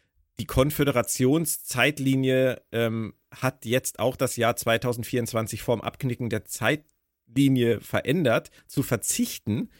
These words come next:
und zu sagen, an dem Punkt ist es noch alles so, wie es, oder kommt es noch alles so, wie es kommen soll? Es sei denn, Q hat Glück und Erfolg mit seinen Versuchen, René abzuhalten.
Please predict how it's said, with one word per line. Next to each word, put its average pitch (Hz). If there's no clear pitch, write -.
und 131
zu 131
sagen, 123
an 127
dem 175
Punkt 202
ist 151
es 151
noch 143
alles 165
so, 160
wie 143
es, -
oder 131
kommt 175
es 151
noch 131
alles 139
so, 139
wie 127
es -
kommen 110
soll? 104
Es -
sei 127
denn, 190
Q 151
hat -
Glück 139
und 135
Erfolg 131
mit 127
seinen 113
Versuchen, 123
René 110
abzuhalten. 160